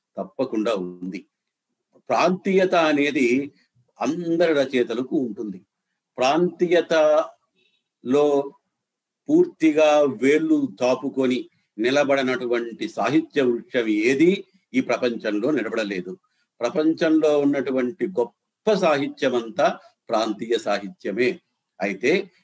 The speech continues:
ఈ ప్రాంతీయ సాహిత్యాన్ని మనం నిర్వచించడంలో మనకి కొన్ని ఇబ్బందులు ఉన్నాయి. అసలు ఈ, ఈ నాలుగు జిల్లాలని కలిపి రాయలసీమ అనడం ఏంటి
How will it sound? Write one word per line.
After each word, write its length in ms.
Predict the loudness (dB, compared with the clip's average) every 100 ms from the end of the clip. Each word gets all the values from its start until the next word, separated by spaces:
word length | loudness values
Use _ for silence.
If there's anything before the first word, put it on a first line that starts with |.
| _
ఈ 100 | 0
ప్రాంతీయ 640 | 0 2 0 0 -2 -2 0
సాహిత్యాన్ని 1000 | 0 -2 -4 -2 0 2 2 2 0 -4 _ _
మనం 500 | -4 0 2 2 0 -4 _ _ _ -8
నిర్వచించడంలో 1040 | -2 0 2 2 2 0 -2 -4 -6 -6 _ _ _ -2
మనకి 580 | -2 0 2 2 -2 -6 _
కొన్ని 220 | -2 2 2
ఇబ్బందులు 380 | 2 -2 -2
ఉన్నాయి. 260 | -6 -8 -12 _ _ _ _ -8
అసలు 600 | -2 0 2 4 2 0 _ _ _
ఈ, 400 | -4 -2 0 0 2
ఈ 100 | 4
నాలుగు 500 | 2 2 0 0 0
జిల్లాలని 540 | 0 2 2 4 2
కలిపి 320 | 0 0 0
రాయలసీమ 720 | 0 2 2 2 2 2 2
అనడం 440 | 2 2 0 0 0
ఏంటి 540 | 2 0 0 -2